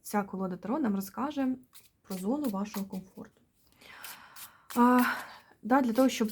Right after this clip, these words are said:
е, оприділити, чи є ця зона комфорту, в неї треба спочатку війти. От, але все одно ми всі якось живемо в, е, тих умовах,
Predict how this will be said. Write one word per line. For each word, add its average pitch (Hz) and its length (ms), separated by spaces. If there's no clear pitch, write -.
е, 208 220
оприділити, 220 560
чи 208 200
є 202 140
ця 196 160
зона 196 220
комфорту, 220 440
в 208 60
неї 214 180
треба 202 220
спочатку 190 500
війти. 294 260
От, 196 260
але 214 160
все 240 200
одно 302 160
ми 240 100
всі 247 240
якось 208 300
живемо 208 520
в, 196 80
е, 185 200
тих 202 240
умовах, 233 480